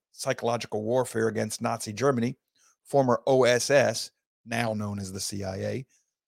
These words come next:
operative Daniel Lerner detailed the U S military's World War Two Sky War campaign.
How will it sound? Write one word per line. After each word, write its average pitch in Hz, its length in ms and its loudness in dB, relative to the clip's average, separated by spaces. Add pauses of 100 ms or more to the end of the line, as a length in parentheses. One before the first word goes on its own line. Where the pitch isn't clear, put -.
operative 113 480 2
Daniel 110 380 0
Lerner 120 460 0
detailed 123 440 -2
the 110 60 -4
U 131 160 2
S 120 140 0
military's 120 520 0
World 135 240 0
War 139 180 2
Two 143 240 -4
Sky 131 480 0
War 107 300 0
campaign. 95 540 -14